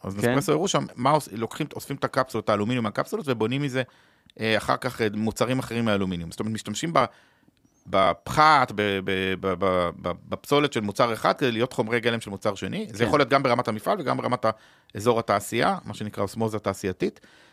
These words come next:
Speaker 1: אה, אירופה מאוד אוהבת את המונחים האלה.
Speaker 2: כן.
Speaker 1: לא אמרנו מקודם, מאיפה יבוא חלק מהפתרון?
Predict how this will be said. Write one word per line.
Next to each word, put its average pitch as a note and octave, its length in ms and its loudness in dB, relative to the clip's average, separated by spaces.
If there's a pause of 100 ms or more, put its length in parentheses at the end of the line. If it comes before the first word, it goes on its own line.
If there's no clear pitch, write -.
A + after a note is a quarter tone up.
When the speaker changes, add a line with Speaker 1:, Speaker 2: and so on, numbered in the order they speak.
(220)
Speaker 1:
אה, A2 540 4 (220)
אירופה D#3 320 6
מאוד D#3 220 8
אוהבת C3 180 8
את - 40 4
המונחים A2+ 380 2
האלה. C#3 140 6 (140)
Speaker 2:
כן. A2+ 80 0
Speaker 1:
לא D#3 120 8
אמרנו F3+ 260 6
מקודם, C#3+ 500 4 (220)
מאיפה A#2+ 320 2
יבוא B2 280 0
חלק - 240 -2
מהפתרון? B2+ 540 -4